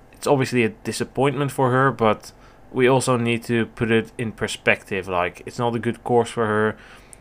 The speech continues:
She raced yesterday, unlike Bakstedt,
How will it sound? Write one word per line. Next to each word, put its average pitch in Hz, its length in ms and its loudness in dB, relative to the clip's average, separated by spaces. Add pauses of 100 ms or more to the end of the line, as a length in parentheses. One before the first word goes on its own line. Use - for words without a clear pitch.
(200)
She 107 380 -4
raced 113 380 4
yesterday, 107 760 2
unlike 104 400 0
Bakstedt, 104 680 -2